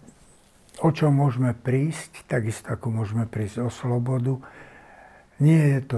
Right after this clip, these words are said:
definitívne, naozaj. Je to proces. Demokracia je proces a každý proces má svoje klady, zápory. E,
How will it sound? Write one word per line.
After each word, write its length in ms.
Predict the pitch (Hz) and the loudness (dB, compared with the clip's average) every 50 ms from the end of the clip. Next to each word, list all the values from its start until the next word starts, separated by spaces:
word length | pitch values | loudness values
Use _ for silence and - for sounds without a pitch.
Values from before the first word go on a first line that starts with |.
| 107 98 | -2 -2
definitívne, 880 | 113 110 104 - - 110 101 101 101 95 - - 104 98 95 104 101 | -4 -4 -6 -6 -6 -6 -6 -6 -8 -10 -8 -8 -8 -6 -6 -4 -4
naozaj. 680 | 101 104 110 110 110 113 107 104 95 98 95 92 87 87 - - - - - - - - - - _ _ _ _ _ _ _ _ - - | -2 -2 0 0 0 0 0 0 -2 -4 -6 -6 -8 -10 -16 -20 -20 -20 -20 -20 -20 -20 -20 -20 _ _ _ _ _ _ _ _ -4 0
Je 120 | 160 185 180 | 2 2 4
to 160 | - 175 - | 4 2 2
proces. 720 | - - 156 156 147 - - - 98 92 87 - - - - - | 2 0 0 0 0 -2 -4 -8 -8 -8 -8 -12 -14 -16 -8 -2
Demokracia 800 | 117 156 185 190 190 170 175 170 170 147 - - 160 147 139 127 | 0 2 4 4 4 2 0 -2 -4 -4 -4 -2 -2 0 0 0
je 80 | 120 110 | -2 -4
proces 720 | - - 131 147 147 - - - 151 147 - - - - - - - - - - - - - - - - - | -4 -4 -2 -2 -2 -4 -2 -2 -2 -2 -2 -4 -12 -18 -20 -20 -20 -20 -20 -20 -20 -20 -20 -20 -20 -12 -6
a 160 | - 127 120 | -4 -4 -4
každý 480 | 113 - 175 170 160 143 147 143 135 127 | -2 0 2 2 2 2 2 0 0 0
proces 800 | - 143 147 156 147 - - 160 139 131 135 - - - - - 113 | 0 0 0 0 0 -2 0 0 0 0 -2 -6 -12 -16 -16 -10 -6
má 240 | 120 123 131 127 123 | -2 0 2 2 2
svoje 560 | 117 - - - 120 120 120 117 113 110 110 - - - - - - - - - - - - - | 0 -4 -4 -2 0 2 2 2 2 0 -2 -6 -10 -20 -20 -20 -20 -20 -20 -20 -20 -20 -8 -2
klady, 400 | - 139 147 151 151 139 143 127 | 2 4 4 4 4 2 0 0
zápory. 760 | 113 117 131 135 139 139 139 - - - 147 143 135 131 131 | 2 2 2 4 2 2 0 -2 0 2 2 2 2 0 0
E, 20 | 127 | -2